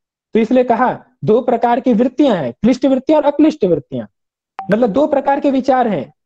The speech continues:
ऐसे विचार जो आपको सुख देंगे और ऐसे विचार जो आपको दुख देंगे। जो विचार आपको दुख देंगे वो हो गया क्लिष्ट, और जो विचार आपको सुख देंगे वो हो गए अक्लिष्ट।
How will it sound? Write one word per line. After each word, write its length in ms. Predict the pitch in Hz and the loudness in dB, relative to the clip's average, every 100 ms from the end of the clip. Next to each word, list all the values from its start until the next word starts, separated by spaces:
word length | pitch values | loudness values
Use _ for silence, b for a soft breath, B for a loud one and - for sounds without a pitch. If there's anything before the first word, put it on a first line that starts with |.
| _ | _
ऐसे 280 | 190 185 269 | -2 0 0
विचार 320 | 254 247 254 | -2 0 0
जो 100 | 226 | 2
आपको 280 | 247 233 208 | -2 0 -2
सुख 240 | 202 262 320 | -2 -2 0
देंगे 360 | 302 294 311 | 0 0 0
और 240 | 285 214 214 | 0 0 0
ऐसे 220 | 202 247 | 2 0
विचार 280 | 226 226 214 | 0 -2 0
जो 120 | 208 | 0
आपको 200 | 185 208 | 0 -2
दुख 220 | 190 - | -2 -4
देंगे। 280 | 139 117 107 _ _ _ _ _ - | -8 -10 _ _ _ _ _ _ -4
जो 160 | 147 | -2
विचार 280 | 240 240 240 | 0 2 2
आपको 220 | 233 233 | 2 0
दुख 220 | 220 247 214 | -2 0 0
देंगे 260 | 240 233 | 0 0
वो 100 | 240 | 0
हो 100 | 226 | 0
गया 140 | 208 196 | 0 0
क्लिष्ट, 440 | - 285 302 302 285 - _ - | 2 0 0 -2 -2 -4 _ -4
और 100 | 175 | 0
जो 220 | 220 233 | 2 2
विचार 300 | 233 220 220 | 0 0 0
आपको 220 | 214 214 | 0 -2
सुख 240 | 226 262 247 | -2 0 -2
देंगे 300 | 214 214 220 | -2 -2 0
वो 120 | 196 | 0
हो 100 | 196 | 0
गए 120 | 202 | 0
अक्लिष्ट। 640 | 277 262 - 220 - - | 0 -2 -2 -2 -2 -10